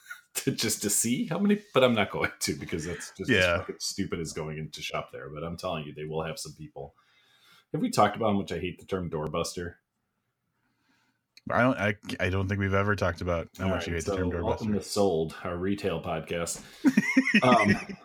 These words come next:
Speaker 2: Retailed.
Speaker 1: it, it bothers me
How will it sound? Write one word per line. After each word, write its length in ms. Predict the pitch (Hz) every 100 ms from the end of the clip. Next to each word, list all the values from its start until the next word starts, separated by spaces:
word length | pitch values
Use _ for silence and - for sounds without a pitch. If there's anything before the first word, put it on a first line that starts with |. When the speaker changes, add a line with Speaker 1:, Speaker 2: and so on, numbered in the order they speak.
| 226 - _ - - _ _ - 165 -
Speaker 2:
Retailed. 480 | 120 120 113 113 107 - - - - -
Speaker 1:
it, 140 | 151 123 -
it 180 | 139 90
bothers 460 | 101 110 107 90 85
me 380 | 82 78 -